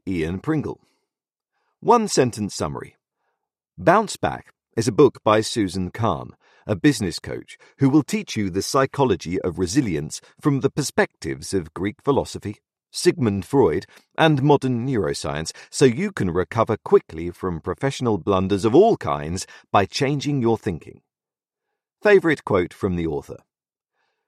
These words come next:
"Greater self-awareness and understanding will help us to be more resilient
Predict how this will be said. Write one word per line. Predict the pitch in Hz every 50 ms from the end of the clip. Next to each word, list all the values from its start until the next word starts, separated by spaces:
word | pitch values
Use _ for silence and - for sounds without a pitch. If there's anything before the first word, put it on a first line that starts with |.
| _ _ -
"Greater | - 185 220 226 - - 151 123
self-awareness | - - 139 110 95 - 95 90 110 143 131 - 76 69 69 -
and | 95 90 98 95
understanding | 90 90 87 85 90 - - 147 143 147 110 80 67 67 69 - _ - _ _
will | - 151 131
help | - - 190 202 196 - 156
us | 113 110 -
to | - -
be | 80 - 107 101
more | 98 98 98
resilient | 92 95 95 87 92 165 156 127 87 65 62 -